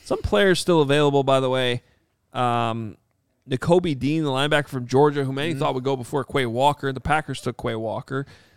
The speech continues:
Speaker 1: He's still available. You have Andrew Booth from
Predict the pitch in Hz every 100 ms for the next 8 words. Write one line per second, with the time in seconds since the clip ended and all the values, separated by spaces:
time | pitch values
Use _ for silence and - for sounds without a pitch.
0 | _ - 175 - 170 143 120 117 113 110
1 | 117 139 _ _ _ - - 147 143 135
2 | 123 135 147 139 - _ _ - 123 117